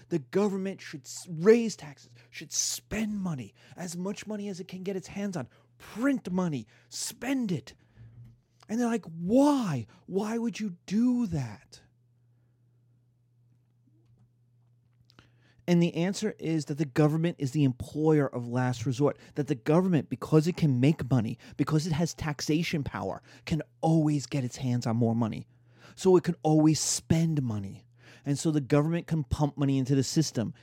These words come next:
to give people jobs. If people have jobs, they'll have income. If they have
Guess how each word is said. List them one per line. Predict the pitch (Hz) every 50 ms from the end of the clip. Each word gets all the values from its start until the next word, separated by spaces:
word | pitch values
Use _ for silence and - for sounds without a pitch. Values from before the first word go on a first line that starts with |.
| - - - - _
to | - 151 135 117 107
give | 104 143 156 160 160 139 -
people | - 147 151 120 143 143
jobs. | 123 - 156 147 135 123 104 - - - - -
If | 139 135 - -
people | 151 160 147 165
have | 151 180 170 143
jobs, | 123 - 156 147 139 135 127 135
they'll | 139
have | 117 135 139 135 -
income. | - 156 151 147 - 135 113 - - - - -
If | 131 110
they | 143
have | 127 131 120